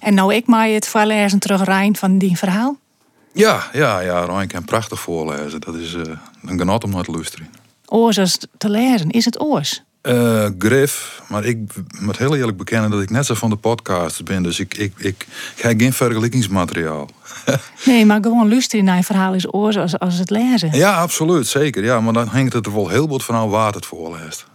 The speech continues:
Speaker 2: Ja.
Speaker 1: Mhm. En dit weer mooi.
Speaker 2: Ik vond het mooi, ja.
Speaker 1: Eh, de zei dus ik van, eh, er bin, ze kreeg in het begin, er bin meer dingen in de wereld die het aandacht vertjinje.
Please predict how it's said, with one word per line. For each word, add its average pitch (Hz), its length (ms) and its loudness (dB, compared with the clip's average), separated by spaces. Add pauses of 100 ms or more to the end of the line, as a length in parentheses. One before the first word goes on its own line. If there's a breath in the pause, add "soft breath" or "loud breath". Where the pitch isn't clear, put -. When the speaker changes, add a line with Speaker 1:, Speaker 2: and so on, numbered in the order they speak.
Speaker 2:
Ja. 214 100 0
Speaker 1:
Mhm. 185 120 4 (220)
En 247 120 0
dit 214 160 2
weer 202 140 4
mooi. 147 300 2
Speaker 2:
Ik 139 220 -4
vond 127 200 -12
het 120 120 -4
mooi, 107 120 -4
ja. 95 160 -8 (880 loud breath)
Speaker 1:
Eh, 233 200 4
de 233 100 4
zei 262 200 4
dus 233 140 2
ik 254 200 0
van, 226 300 4
eh, 208 340 2
er 185 280 0
bin, 214 380 2
ze - 160 -4
kreeg 233 260 0
in - 140 0
het 185 80 0
begin, 196 360 4
er 220 60 2
bin 226 320 4
meer 247 280 4
dingen 202 280 2
in 185 120 2
de 175 60 0
wereld 175 380 -2
die 185 100 0
het - 200 -4
aandacht 196 460 2
vertjinje. 190 560 0